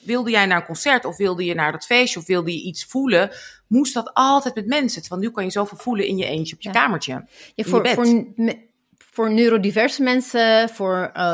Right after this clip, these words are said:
Speaker 1: Ja.
Speaker 2: people who are not able-bodied, het was
Speaker 1: Nee.
Speaker 2: gewoon niet oké. Het was
Speaker 1: Lastig,
Speaker 2: heel erg
Speaker 1: heel
Speaker 2: gericht, het is
Speaker 1: moeilijk.
Speaker 2: heel erg gericht op, eh,
Speaker 1: Ja.
Speaker 2: able-bodied, eh, people.
Speaker 1: Ja.
Speaker 2: Dat klopt.
Speaker 1: Je moest ook naar de bioscoop, hè, weet je nog? Dus zoals
Speaker 2: Ja.
Speaker 1: nu, dat je lekker thuis, wanneer je wil, 's nachts een film, een serie. Nee,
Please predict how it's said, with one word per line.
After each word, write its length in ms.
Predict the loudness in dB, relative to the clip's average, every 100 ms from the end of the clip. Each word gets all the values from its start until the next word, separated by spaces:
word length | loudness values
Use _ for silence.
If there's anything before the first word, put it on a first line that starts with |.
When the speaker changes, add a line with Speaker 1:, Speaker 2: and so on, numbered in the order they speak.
| 0 -2
Speaker 1:
Ja. 140 | -4
Speaker 2:
people 240 | -4 -4 -2
who 80 | 0
are 40 | 0
not 120 | 0 0 0
able-bodied, 680 | 2 2 4 4 4 0 -4
het 140 | -6
was 100 | -6
Speaker 1:
Nee. 120 | -6
Speaker 2:
gewoon 260 | -8 -6 -6
niet 180 | -6 -8
oké. 160 | -4
Het 100 | -2
was 60 | 0
Speaker 1:
Lastig, 180 | 0 0
Speaker 2:
heel 100 | 0
erg 140 | 0 2
Speaker 1:
heel 60 |
Speaker 2:
gericht, 200 | 2 4 2
het 40 | 0
is 60 |
Speaker 1:
moeilijk. 240 | -4 0 2
Speaker 2:
heel 240 | 4 4
erg 160 | 2 0
gericht 320 | -2 -2 -2
op, 240 | -6 -2
eh, 400 | 0 2 2 -2
Speaker 1:
Ja. 240 | -6 -8 -8 -4
Speaker 2:
able-bodied, 880 | 0 2 2 4 4 2 0 -10 _
eh, 100 | -6 -2 0 -2 -2 -6
people. 240 | -10 -10
Speaker 1:
Ja. 180 | -10 -10
Speaker 2:
Dat 140 | -10 -10
klopt. 160 | -8 -2
Speaker 1:
Je 60 |
moest 220 | 0 2
ook 100 | 2
naar 140 | 2 0
de 80 | 0
bioscoop, 480 | -2 -2 0 0
hè, 120 | 2 0
weet 140 | 0
je 60 | -2
nog? 180 | -4 -4
Dus 180 | -8 -10 -16 -14
zoals 200 | -2 2
Speaker 2:
Ja. 80 | 2
Speaker 1:
nu, 120 | 2
dat 140 | -2
je 100 | -2
lekker 360 | -2 -2 -2 -4
thuis, 340 | 0 2 2 -2
wanneer 180 | -8
je 120 | -10 -10
wil, 280 | -8 -8
's 120 | -8 -4
nachts 360 | -2 -2 -4
een 60 | -14
film, 360 | -8 -6 -6
een 60 | -6
serie. 320 | -8 -8 -8
Nee, 480 | -6 -4 -2 -4 -10